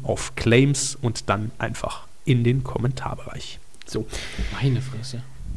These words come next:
Speaker 1: Jo, äh, wir sind fast schon am Ende der Q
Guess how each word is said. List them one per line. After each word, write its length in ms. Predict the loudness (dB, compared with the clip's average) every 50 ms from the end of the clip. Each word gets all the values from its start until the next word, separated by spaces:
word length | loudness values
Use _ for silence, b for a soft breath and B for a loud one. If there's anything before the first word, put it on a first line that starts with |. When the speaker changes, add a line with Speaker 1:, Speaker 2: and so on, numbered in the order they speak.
| 2 6
Speaker 1:
Jo, 460 | 6 10 12 12 12 12 12 12 12
äh, 400 | 12 12 12 12 12 12 10 10 8 B B B B B B B
wir 140 | 12 12 12
sind 300 | 12 10 10 8 6 2
fast 420 | 4 10 10 10 10 10 4 4
schon 180 | 6 6 6 6
am 160 | 4 4 4 6
Ende 260 | 6 6 6 6 4
der 180 | 4 4 4
Q 460 | 4 4 2 4 4 4 4 4 2